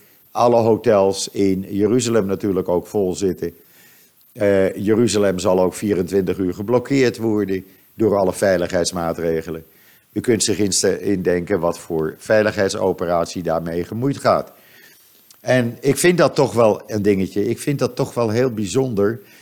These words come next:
dat dat kan, dat dat gebeurt. Eh, dat,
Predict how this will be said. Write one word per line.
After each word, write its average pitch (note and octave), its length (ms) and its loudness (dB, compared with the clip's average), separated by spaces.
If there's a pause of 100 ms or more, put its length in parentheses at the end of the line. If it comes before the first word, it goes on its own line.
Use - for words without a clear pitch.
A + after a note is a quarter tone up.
(240)
dat B2 300 2
dat G#2 160 0
kan, F#2+ 340 0 (100)
dat A#2 240 2
dat G#2+ 180 2
gebeurt. A2+ 560 0 (440)
Eh, - 180 2
dat, G2+ 340 2